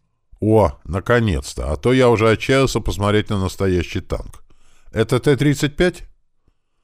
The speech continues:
«Нет», хмыкнул я, — «это Т тридцать девять. Он побольше, а в моем исполнении будет еще и плавающим».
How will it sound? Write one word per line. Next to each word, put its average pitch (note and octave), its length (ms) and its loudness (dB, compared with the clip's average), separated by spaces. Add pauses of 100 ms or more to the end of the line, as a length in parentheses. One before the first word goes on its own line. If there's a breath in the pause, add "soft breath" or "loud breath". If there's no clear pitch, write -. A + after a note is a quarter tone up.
(380)
«Нет», D#2+ 580 -4
хмыкнул A1 480 -10
я, — B1 160 -8
«это A2 300 0
Т A#2+ 160 2
тридцать F#2+ 420 -2
девять. D2 400 -8 (320 soft breath)
Он G#2 180 -2
побольше, G#2 720 0 (220 soft breath)
а F#2+ 140 2
в - 20 0
моем B2 340 2
исполнении B2+ 540 0
будет G#2 340 -2
еще G2+ 320 -4
и G#2+ 40 0
плавающим». - 720 -6